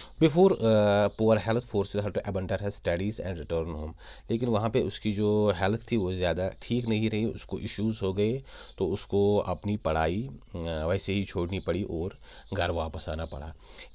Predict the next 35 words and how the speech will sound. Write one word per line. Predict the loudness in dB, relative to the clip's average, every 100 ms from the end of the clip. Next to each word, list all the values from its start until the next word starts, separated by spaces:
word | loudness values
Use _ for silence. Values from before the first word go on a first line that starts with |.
| 0
In | 2 4
nineteen | 6 6 4 2 2
twenty-five, | 2 0 0 0 0 2
Sarojini | 2 2 2 2 2
Naidu | 2 0 0
became | -2 -2
the | -2 -4
first | -6 -4 -2
Indian | -2 -2
woman | -4 -4
to | -4
be | -4 -4
elected | -4 -4 -4 -4
as | -6
president | -6 -4 -6 -4
of | -4 -4 -8 -16 -20 -20 -20 -6
the | -4
Indian | -2 0 0
National | -2 -4 -6 -8 -2
Congress | -2 0 -4 -6 -12 -10 -4
and | -2 -2 -8 -2
continuing | -2 2 2 2 0 -2
her | -4 -4 -8 -10
active | -2 -4 2
participation | 0 0 -6 -6 -6 -6
in | -4 -2
Gandhi's | -2 -4 -6 -8
program | -8 -6 -4 -4
of | -6
satyagraha, | -10 -6 -4 -2 -2 -4 -8 -20 -20 -18 -18 -6
a | -4 -2
non-violent | 0 2 2 2 0 -4 -4
form | -4 -4
of | -8 -6
protest। | -4 -4 -6 -12